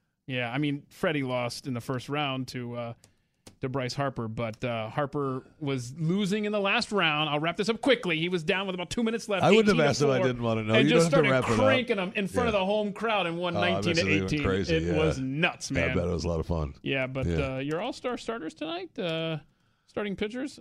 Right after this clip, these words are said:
Speaker 1: I'd like to know 'cause I totally forgot. Uh, let's see here.
Speaker 2: Well, the managers, well, the reason I was, uh,
Speaker 1: Max
Speaker 2: that's,
Speaker 1: Scherzer.
Speaker 2: that's so good is that the managers, you know, picked that out of their, out of their own pocket. So, I mean, if you,
Speaker 1: Yeah.
Speaker 2: if Atlanta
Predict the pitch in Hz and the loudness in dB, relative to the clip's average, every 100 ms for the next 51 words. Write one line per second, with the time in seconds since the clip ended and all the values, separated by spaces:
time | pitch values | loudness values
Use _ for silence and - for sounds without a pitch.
0 | - 220 269 - 175 233 147 135 139 160 | -12 -8 -8 -6 -8 -8 -8 -10 -10 -12
1 | - - - 127 131 143 139 170 - _ | -14 -12 -10 -10 -12 -14 -16 -16 -18 _
2 | _ _ _ _ - - _ _ - 131 | _ _ _ _ -20 -20 _ _ -8 -6
3 | 131 131 131 131 131 139 - - 95 - | -4 -4 -4 -4 -6 -8 -10 -16 -18 -20
4 | - 101 104 - - 104 147 160 98 87 | -20 -20 -20 -12 -2 2 2 2 2 0
5 | - 123 117 127 120 104 95 85 101 92 | 0 2 4 4 2 2 0 0 -4 -6
6 | 85 90 101 95 131 98 92 - 87 80 | -4 0 0 0 0 0 0 2 2 2
7 | 92 73 76 - 80 92 85 76 69 87 | 0 0 -4 -4 -2 -2 -2 -6 -8 -8
8 | 82 - 82 87 80 - 82 82 80 78 | -6 -4 -4 -4 -4 -4 -4 -4 -2 -4
9 | 78 85 82 78 78 78 - 82 - 78 | -6 -4 -4 -4 -4 -6 -6 -8 -8 -10
10 | - 78 78 80 80 80 - 156 156 101 | -8 -6 -6 -6 -8 -10 -4 0 0 -2
11 | 85 80 92 90 | -6 -2 0 0